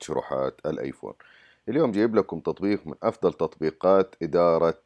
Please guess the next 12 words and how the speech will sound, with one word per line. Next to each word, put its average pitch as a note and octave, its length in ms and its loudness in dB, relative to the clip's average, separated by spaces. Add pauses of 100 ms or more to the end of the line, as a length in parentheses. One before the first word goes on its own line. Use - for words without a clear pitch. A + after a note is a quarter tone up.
(300)
البريد D#2 540 -4
الإلكتروني D#2 680 -4
عندك D#2 400 -6
في D#2 240 -8
جهازك D2 760 -4
بعد D2+ 240 0
التطبيق D2 500 -6
الأساسي D2+ 760 -6
في F2 100 -6
الآيفون. C#2 440 -8 (1120)
طبعا G#2 260 2
التطبيق G#2 560 -2